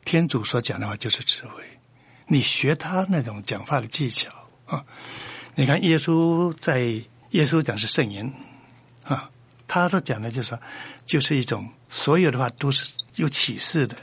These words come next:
耶稣讲的话为什么人家都听得懂啊？因为呢，他都用故事的比例。人类整部的历史就是故事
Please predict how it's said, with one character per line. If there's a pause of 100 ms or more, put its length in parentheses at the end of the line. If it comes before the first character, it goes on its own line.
(280)
耶
稣
讲
的
话
为
什
么
人
家
都
听
得
懂 (100)
啊？ (240)
因
为
呢， (340)
他
都
用
故
事
的
比
例。 (640)
人
类
整
部
的
历
史
就
是
故
事